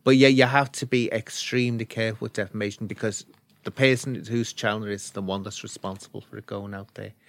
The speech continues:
So, uh, you can sue both the person who said it, but it's the, it's, you'll always hear, no one, well, look at it, when celebrities sue newspapers,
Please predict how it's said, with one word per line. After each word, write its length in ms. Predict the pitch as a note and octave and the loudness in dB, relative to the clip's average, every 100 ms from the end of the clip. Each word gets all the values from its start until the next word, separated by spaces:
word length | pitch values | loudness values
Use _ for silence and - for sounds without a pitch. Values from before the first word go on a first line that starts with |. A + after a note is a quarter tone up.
| _ - | _ -4
So, 120 | A#2+ | 2
uh, 120 | C3 G#2+ - | 2 0 -4
you 140 | D3+ | 0
can 180 | D#3+ F#3 - _ | 2 0 -2 _
sue 280 | - - D4 | -4 2 4
both 600 | G#3 E3+ G3 B2 - - _ _ _ _ | 8 6 6 0 -8 -18 _ _ _ _
the 80 | - | -2
person 320 | D3 C3 A#2+ | 4 4 4
who 60 | B2 | 0
said 320 | - B2+ C3+ | 2 2 2
it, 160 | F#2 E2+ - - - _ _ | 0 -4 -12 -20 -20 _ _
but 180 | - A2+ | 2 4
it's 280 | C3 A#2 - | 4 0 -4
the, 260 | - A#2+ - - | -2 -2 -2 2
it's, 340 | C#3+ C3 - - | 2 2 -4 2
you'll 220 | D3 D#3+ | 6 8
always 240 | G#3 G#3+ | 8 6
hear, 300 | F3+ D#3+ C#3 - A#2 | 4 4 4 0 -6
no 180 | D3+ G3 | 0 2
one, 180 | F#3 - - | 0 -4 -6
well, 140 | C#3+ | 0
look 220 | F3+ F3+ D3 | 0 0 -2
at 40 | |
it, 40 | C#3+ | -2
when 120 | D3 | -2
celebrities 600 | - D#3+ D#3+ - C#3+ B2+ | -2 0 0 -2 -6 -4
sue 240 | - C3+ | -2 -2
newspapers, 920 | B2 B2 C3 C3 - C3 B2 - - | -2 -2 -4 -6 -6 -6 -6 -10 -14